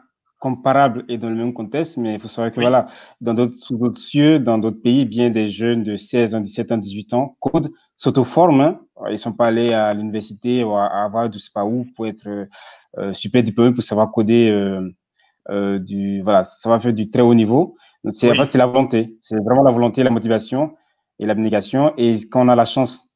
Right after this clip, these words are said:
Speaker 1: d'avoir les grands frères qui sont dispo,
Speaker 2: Tout à fait.
Speaker 1: qui vous accompagnent, qui vous soutiennent, qui vous poussent et qui montrent le chemin, eh bien, faut, faut en profiter. Il faut absolument en profiter. C'est une opportunité, euh, unique en son genre et il faut pas louper cette occasion-là.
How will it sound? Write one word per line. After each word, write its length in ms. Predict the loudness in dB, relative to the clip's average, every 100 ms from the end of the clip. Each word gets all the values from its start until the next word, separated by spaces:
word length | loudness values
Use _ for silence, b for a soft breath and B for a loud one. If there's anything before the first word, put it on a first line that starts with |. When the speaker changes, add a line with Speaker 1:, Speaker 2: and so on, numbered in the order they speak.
| _ _ _ _ _
Speaker 1:
d'avoir 680 | -2 -2 2 4 4 2 _ _ _ _
les 180 | -4 -2
grands 220 | 2 0
frères 340 | 2 0 0 -4 _
qui 120 | -20
sont 140 | -14 -12
dispo, 400 | -10 -6 0 0
Speaker 2:
Tout 60 |
à 40 | 0
fait. 120 | -4
Speaker 1:
qui 60 | -6
vous 140 | -6
accompagnent, 600 | -4 -4 -2 0 0 -4
qui 140 | -8
vous 100 | -12
soutiennent, 420 | -10 -10 -2 -2 0
qui 120 | -4
vous 80 | -4
poussent 300 | -2 -4 -4 _ _ _ -10
et 80 | 0
qui 80 |
montrent 220 | 2 4 2
le 60 |
chemin, 260 | 0 2 2
eh 40 |
bien, 220 | 2 0 0
faut, 200 | -4 -4
faut 140 | -6
en 20 |
profiter. 480 | -8 -10 -10 -12 -12 _ -20
Il 60 |
faut 240 | -14 -14 _ 0
absolument 460 | 0 0 0 2
en 40 | 2
profiter. 420 | -2 -6 -4 -4
C'est 180 | -2 -4
une 120 | -2
opportunité, 640 | -4 -6 -6 -6 -4 -4
euh, 140 | -4 -8 b b b b _
unique 220 | 2 4
en 60 | 4
son 180 | 2 0
genre 220 | 2 4
et 140 | 4
il 80 | 0
faut 100 | -4
pas 120 | -4
louper 180 | -4 -4
cette 180 | -8 -6
occasion-là. 460 | -4 -4 -4 -6